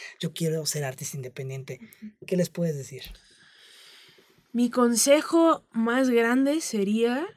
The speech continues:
Speaker 2: que ejerciten muy bien a su guerrero interno,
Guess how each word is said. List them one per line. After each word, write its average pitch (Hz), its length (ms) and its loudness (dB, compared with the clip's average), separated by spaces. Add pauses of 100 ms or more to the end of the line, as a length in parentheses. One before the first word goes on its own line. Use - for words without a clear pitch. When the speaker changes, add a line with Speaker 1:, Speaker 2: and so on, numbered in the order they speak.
(320)
Speaker 2:
que 190 300 -4
ejerciten 208 880 -4
muy 226 240 0
bien 233 400 -2
a 202 120 -8
su 226 200 -6
guerrero 190 500 0
interno, 180 600 -6